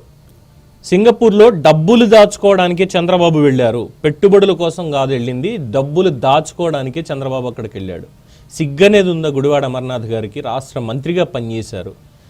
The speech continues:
మంత్రిగా పనిచేసినటువంటి వ్యక్తి, రాష్ట్రానికి ఏం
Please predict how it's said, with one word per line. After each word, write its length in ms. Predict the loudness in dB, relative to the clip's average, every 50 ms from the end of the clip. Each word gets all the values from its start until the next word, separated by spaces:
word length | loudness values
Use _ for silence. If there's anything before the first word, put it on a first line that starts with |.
| _ -8
మంత్రిగా 380 | -4 -4 -2 -2 0 2 2 0
పనిచేసినటువంటి 840 | 0 0 -4 -2 -2 -4 -4 -4 -6 -8 -8 -6 -8 -6 -6 -6
వ్యక్తి, 440 | -6 -6 -8 -8 -10 -8 -8 -8 -8
రాష్ట్రానికి 680 | -6 -4 -4 -4 -4 -4 -4 -2 -2 -2 0 -4 -4
ఏం 300 | -4 -4 -2 -2 -2 -4